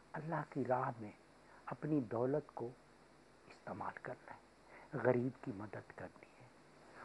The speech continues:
और हमने इस्लाम का वही खूबसूरत चेहरा पेश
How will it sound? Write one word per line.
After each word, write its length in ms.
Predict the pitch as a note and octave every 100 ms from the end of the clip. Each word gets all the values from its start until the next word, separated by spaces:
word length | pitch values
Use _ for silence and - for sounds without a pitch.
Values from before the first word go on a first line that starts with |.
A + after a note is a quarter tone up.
| -
और 220 | D3 D3
हमने 580 | - C3 D3 D3+ D3 D#3 -
इस्लाम 500 | C#3 - C3 C3+ D#3
का 160 | D3+ D3+
वही 380 | B2+ D3 F3+ G3+
खूबसूरत 680 | - C#3+ - - C#3 D3 -
चेहरा 220 | C3 B2+
पेश 340 | B2+ B2+ G#2+